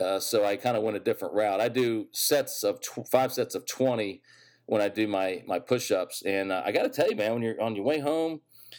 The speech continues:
and you think, "Man, I just did a hundred push-ups." No, I don't do 'em all at one time. I don't have that kind of muscle endurance, but I'm getting close. So, uh, it is a lot of, it's very enjoyable. And, uh, Bob, just in response to your email, I would say, um, uh,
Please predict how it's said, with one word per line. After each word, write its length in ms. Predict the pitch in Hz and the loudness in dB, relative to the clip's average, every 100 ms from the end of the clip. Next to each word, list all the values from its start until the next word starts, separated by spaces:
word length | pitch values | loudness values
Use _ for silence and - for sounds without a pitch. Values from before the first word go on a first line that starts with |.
| - - | -16 -2
and 120 | 110 | -2
you 80 | 104 | 0
think, 200 | 139 123 | 0 0
"Man, 120 | 127 | -2
I 60 | 160 | -2
just 180 | 117 | 0
did 100 | 127 | 0
a 60 | 117 | 0
hundred 260 | 131 127 - | -2 -4 -4
push-ups." 440 | - - 127 127 | -4 0 0 2
No, 100 | 170 | 0
I 80 | 185 | 2
don't 160 | - | 2
do 100 | 151 | 0
'em 80 | 131 | 2
all 140 | 127 117 | 2 2
at 80 | |
one 180 | 117 110 | 0 -4
time. 360 | - 170 165 110 | 0 0 2 2
I 80 | 127 | 0
don't 140 | 104 | 0
have 140 | 107 123 | 0 0
that 160 | 151 | 0
kind 160 | - 101 | 0 -2
of 60 | |
muscle 320 | 92 95 - 95 | 0 -2 -2 -4
endurance, 520 | 85 95 95 - - - - - | 0 0 0 -6 -14 -18 -10 0
but 100 | 110 | 0
I'm 80 | |
getting 220 | 113 135 131 | 2 -2 -2
close. 480 | - 160 - - - | 0 2 0 -8 -6
So, 260 | - 104 | 2 4
uh, 180 | 107 104 117 | 4 2 0
it 140 | 113 | 0
is 160 | 143 127 | 0 0
a 60 | |
lot 180 | 123 120 | 0 0
of, 100 | 110 | -2
it's 120 | 104 | -4
very 200 | 123 123 | 0 0
enjoyable. 580 | 104 110 117 110 113 110 - - - | 0 0 0 0 -2 -4 -10 -18 -4
And, 220 | 107 107 | -2 2
uh, 260 | 104 104 98 - | 2 2 0 0
Bob, 340 | 110 107 101 | 2 2 -2
just 180 | 107 - | -6 -4
in 80 | 98 | -4
response 400 | 87 110 107 - | -2 0 -2 -2
to 80 | |
your 60 | 95 | -4
email, 320 | 104 101 92 | -2 0 0
I 60 | 95 | 0
would 120 | 90 | -2
say, 360 | - 92 90 92 | -2 0 0 0
um, 400 | 90 87 87 - _ _ - - - | -2 -2 -6 -14 _ _ -20 -20 -6
uh, 300 | 87 80 78 | -4 -2 -6